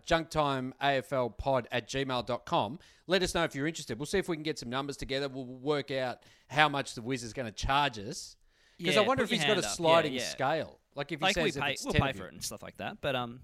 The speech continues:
Speaker 2: 'cause we're doing very well.
Speaker 1: Well,
Speaker 2: But, uh,
Speaker 1: it depends on how much the Wiz says it costs. Like, if it blows out to a thousand bucks,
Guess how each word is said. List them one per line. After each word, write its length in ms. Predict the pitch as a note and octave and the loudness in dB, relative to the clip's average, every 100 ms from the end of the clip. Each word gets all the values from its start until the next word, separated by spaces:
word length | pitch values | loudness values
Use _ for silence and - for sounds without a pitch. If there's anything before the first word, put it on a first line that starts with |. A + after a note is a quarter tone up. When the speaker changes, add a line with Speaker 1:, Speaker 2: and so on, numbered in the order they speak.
| - | -10
Speaker 2:
'cause 160 | D3 | 0
we're 120 | D3 D3 | 2 4
doing 320 | B2 G#2+ G#2+ | 2 2 -2
very 440 | G#2 A2+ A#2 G2+ | -2 2 2 0
well. 300 | F2 F#2+ D#2 D#2 | -4 -6 -8 -6
Speaker 1:
Well, 260 | D3+ C3+ G#2+ - - - | 2 2 0 -8 -16 -2
Speaker 2:
But, 200 | C3+ A#2+ | 0 0
uh, 40 | - - | -4 -10
Speaker 1:
it 80 | D3+ | -10
depends 300 | - F3+ D3+ | -4 -2 0
on 100 | C3 | -2
how 140 | C#3+ | -2
much 200 | C3 - | -4 -6
the 60 | A2 | -6
Wiz 200 | B2 G#2 | -6 -6
says 160 | A2+ | -10
it 100 | F#2+ - | -12 -8
costs. 340 | C3+ - - | -6 -6 -8
Like, 140 | B2 | -8
if 80 | E3 | -4
it 140 | E3 C#3+ | -4 2
blows 240 | F#3 E3 | 6 6
out 120 | C#3 A#2 | 4 -2
to 60 | A2+ | -6
a 20 | |
thousand 360 | - B2 G2+ | -4 -4 -4
bucks, 580 | G2+ A2+ - F3+ - - | -8 -8 -8 -12 -12 -14